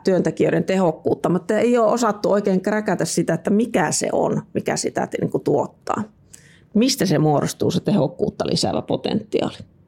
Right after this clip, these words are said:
Mä annan siihen jotain semmoisia aiheita, mitä se voisi olla. Yhdessä kahvittelu on tämmönen niinku yhteisöä koostava rituaali. Ja kahvihuone on, niin kuin mä sanoin, niin se on keskeinen tämmöisen selviytymisyhteisön rakentumiselle.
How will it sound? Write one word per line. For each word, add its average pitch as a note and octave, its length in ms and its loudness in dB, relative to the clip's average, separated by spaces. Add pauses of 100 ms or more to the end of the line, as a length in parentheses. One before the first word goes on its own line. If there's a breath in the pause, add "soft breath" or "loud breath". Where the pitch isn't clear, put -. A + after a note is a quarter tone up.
(300)
Mä F3 140 2
annan F3+ 160 2
siihen F3+ 240 4
jotain F#3 340 0
semmoisia - 320 0
aiheita, - 500 0
mitä - 280 -2
se - 160 -4
voisi - 240 -2
olla. - 240 -2 (1700 loud breath)
Yhdessä D#4+ 420 2
kahvittelu F#3+ 640 2
on F3+ 160 4
tämmönen F3 360 2
niinku F3+ 180 2
yhteisöä E3+ 600 2
koostava D#3 540 0
rituaali. - 640 0 (920 loud breath)
Ja G3 80 2
kahvihuone A3 640 2
on, F#3+ 120 4
niin G3 100 4
kuin G3 80 4
mä G3+ 100 4
sanoin, G3 380 2
niin E3 120 2
se F#3 100 2
on G#3+ 100 2
keskeinen F3+ 560 0
tämmöisen E3 360 2
selviytymisyhteisön F3 1200 0
rakentumiselle. - 800 -2